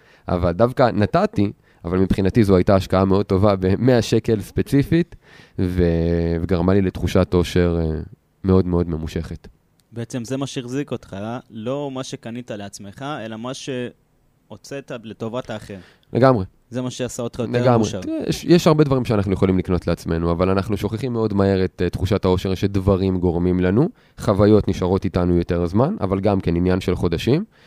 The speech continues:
Speaker 1: אבל הנה, עברו כבר שנתיים, שלוש מאז המקרה הזה, ואני עדיין זוכר אותו. אז תכלס, אם, אם אני למדתי משהו כזה, אני לא יודע אם יש מחקרים שמגבים את זה, אבל לעצמי,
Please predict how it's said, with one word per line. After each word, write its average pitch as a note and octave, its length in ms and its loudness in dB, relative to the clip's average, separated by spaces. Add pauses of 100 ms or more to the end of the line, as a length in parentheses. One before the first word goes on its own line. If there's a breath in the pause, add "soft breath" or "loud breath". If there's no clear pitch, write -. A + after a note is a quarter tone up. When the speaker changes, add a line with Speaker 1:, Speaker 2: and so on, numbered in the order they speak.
(200 soft breath)
Speaker 1:
אבל F#2 200 -2
הנה, F#3+ 180 -2
עברו F#2+ 300 2
כבר B2+ 220 4
שנתיים, B2 380 0
שלוש A#2+ 320 4
מאז A2 180 2
המקרה A2+ 300 0
הזה, B2 180 0
ואני F#2 160 2
עדיין G#2+ 220 2
זוכר A2 240 2
אותו. F#2 280 0
אז D#2 100 -12
תכלס, C3+ 500 -4
אם, A#2 300 2
אם B2 160 2
אני A2+ 200 4
למדתי F#2 460 0
משהו F#2 320 -2
כזה, E2+ 220 -4
אני E2+ 60 -2
לא G2+ 60 2
יודע A2 120 2
אם G#2+ 80 2
יש G#2 100 -6
מחקרים G2+ 360 -2
שמגבים G2+ 520 2
את F#2 80 0
זה, E2+ 120 -2
אבל E2+ 180 -4
לעצמי, D#3 680 -2